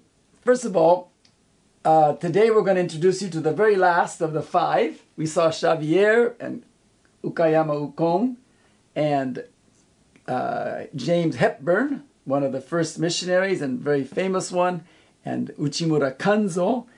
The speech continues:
And today is Nakada Juji. We're gonna be talking a lot about him. He was also known as the D L Moody of Japan, and God used him powerfully in Japan. And his, uh, many, many people in Japan are today, even today, are Christians because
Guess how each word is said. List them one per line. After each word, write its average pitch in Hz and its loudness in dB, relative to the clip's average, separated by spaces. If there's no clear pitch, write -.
And 151 -6
today 185 4
is 160 -2
Nakada 165 0
Juji. 139 -2
We're 120 -8
gonna 143 -6
be 135 -8
talking 151 -2
a - -2
lot 151 2
about 131 -4
him. 160 -2
He 180 -8
was 170 0
also 165 0
known 160 0
as 143 -2
the 127 -6
D 170 2
L 185 4
Moody 180 -2
of 139 -2
Japan, 135 -4
and 131 -12
God 170 2
used 180 -4
him 147 -4
powerfully 180 -2
in 131 -10
Japan. 139 -8
And 143 -4
his, 139 -2
uh, 127 -6
many, 190 0
many 165 0
people 156 -2
in 143 -2
Japan 139 -4
are 135 -4
today, 147 -4
even 160 -2
today, 147 0
are 127 -4
Christians 143 -6
because 143 -2